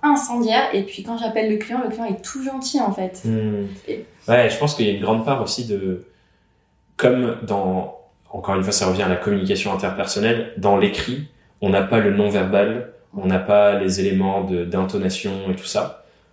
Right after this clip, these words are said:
Speaker 2: On peut pas avoir cent pour cent du message. C'est-à-dire qu'on voit que les mots. Et du coup, on peut avoir une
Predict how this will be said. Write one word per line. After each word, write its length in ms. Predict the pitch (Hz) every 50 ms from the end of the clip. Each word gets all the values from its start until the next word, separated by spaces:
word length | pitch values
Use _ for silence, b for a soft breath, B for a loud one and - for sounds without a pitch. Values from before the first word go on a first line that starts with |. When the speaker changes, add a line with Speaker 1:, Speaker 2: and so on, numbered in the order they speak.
| b b b _ _ -
Speaker 2:
On 40 | 95
peut 140 | 90 104 -
pas 140 | - 135 127
avoir 260 | 117 107 110 104 -
cent 180 | - - 117
pour 160 | 104 - - -
cent 140 | - 104 95
du 60 | 95
message. 600 | 95 95 95 92 92 90 - - - - - _ _ _
C'est-à-dire 300 | - - 104 107 110 -
qu'on 100 | - 95
voit 160 | 92 95 92
que 100 | - -
les 100 | 113 101
mots. 300 | 98 101 92 95 - - b b b b b b b b b _
Et 80 | - 98
du 120 | 92 101
coup, 480 | 95 - 143 147 156 - - - - - - -
on 160 | 135 135 131
peut 200 | - - 120 110
avoir 520 | 104 101 104 107 113 120 123 - - -
une 280 | 107 101 98 98 95 -